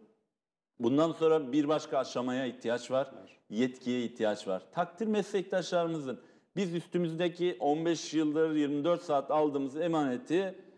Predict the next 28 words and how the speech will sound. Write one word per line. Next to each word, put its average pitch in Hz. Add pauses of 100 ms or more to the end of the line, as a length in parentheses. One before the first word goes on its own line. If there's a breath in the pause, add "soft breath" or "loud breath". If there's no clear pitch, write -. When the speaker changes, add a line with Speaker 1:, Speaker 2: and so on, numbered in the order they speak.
(320)
Speaker 1:
gönül 185
rahatlığıyla 165
onlara 156
teslim 156
edeceğiz. 123
Başkalarının 185
bizim 196
adımıza 170
karar 170
vermesine 170 (340 loud breath)
izin 147
vermiyoruz. 202 (800)
Karşı 143
duruş 135 (160)
ortaya 120
koyuyoruz. 175
Yanlışlara 113
dur 165
diyoruz. 208 (600 loud breath)
Bu 180
emaneti 135 (180)
genel 139
kurula 113
teslim 127
edeceğiz. 196 (480 loud breath)
Meslektaşlarımız 147
ne 180
derse 156